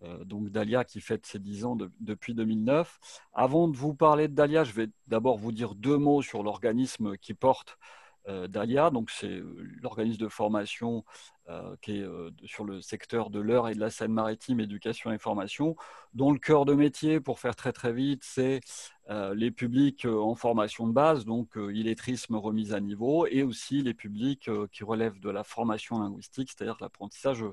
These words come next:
euh, du français langue étrangère. Alors,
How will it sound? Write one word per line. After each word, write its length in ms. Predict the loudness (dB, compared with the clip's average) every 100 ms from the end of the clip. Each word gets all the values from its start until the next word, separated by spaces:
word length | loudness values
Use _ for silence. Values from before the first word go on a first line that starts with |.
| -10 -20 -20 -20 -20 _ _
euh, 360 | -6 -6 -6 -8
du 200 | -8 -10
français 400 | -6 -6 -2 0
langue 180 | 0 -2
étrangère. 460 | -6 -10 -10 -18 _ _ -20 -20 _ _ -20 -20 _
Alors, 280 | 4 4